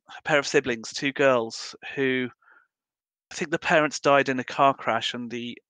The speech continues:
aunt took them in. And she starts to do horrendous things to these children.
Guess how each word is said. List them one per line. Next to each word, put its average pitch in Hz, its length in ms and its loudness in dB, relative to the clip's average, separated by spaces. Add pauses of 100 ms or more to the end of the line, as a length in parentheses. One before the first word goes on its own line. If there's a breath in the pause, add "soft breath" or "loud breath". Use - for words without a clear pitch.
aunt 135 420 4 (800)
took - 160 -4
them 127 160 -4
in. 123 260 2 (1400)
And 143 240 -2 (520)
she - 180 -4
starts - 560 2 (200)
to 147 140 -4
do 139 340 2
horrendous 139 1040 -2
things 160 380 0
to - 120 -14
these 120 240 -6
children. - 500 -2